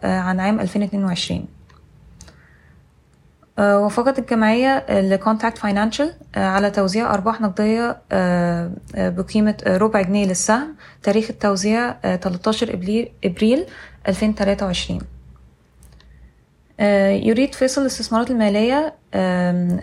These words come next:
آه، تابعة لبنك فيصل الإسلامي إطلاق صندوق، آه، صكوك بمليار جنيه بنهاية ألفين تلاتة وعشرين. آه، لدي ال-، المغتربين، آم، آه، المصريين اللي بالخارج الآن خمس سنوات لإحضار سياراتهم، آه، إلى البلاد بدلا من، آه، عام واحد.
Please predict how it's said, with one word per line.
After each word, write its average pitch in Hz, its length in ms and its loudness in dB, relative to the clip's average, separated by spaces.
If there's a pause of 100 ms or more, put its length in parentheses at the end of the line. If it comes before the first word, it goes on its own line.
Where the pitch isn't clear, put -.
(160)
آه، - 220 -4
تابعة 208 340 0
لبنك 196 400 0
فيصل 214 260 -2
الإسلامي 214 440 0
إطلاق 226 260 -2
صندوق، 208 480 -2
آه، 190 160 0
صكوك 233 440 -2
بمليار 196 440 2
جنيه 208 460 0
بنهاية 196 500 0 (100)
ألفين 196 240 -4
تلاتة 190 280 -4
وعشرين. 170 360 -6 (2500)
آه، 202 500 2
لدي 214 480 2
ال-، 269 140 -2
المغتربين، 208 1040 0
آم، 170 360 0 (180)
آه، 185 300 0
المصريين 214 440 0
اللي 202 120 2
بالخارج 214 440 0
الآن 214 320 0
خمس 220 320 -2
سنوات 208 440 0
لإحضار 208 480 -2
سياراتهم، 214 640 0
آه، 202 220 -2
إلى 190 80 0
البلاد 190 340 0
بدلا 226 280 0
من، 220 460 0
آه، 180 220 -2
عام 185 220 -2
واحد. 175 320 -6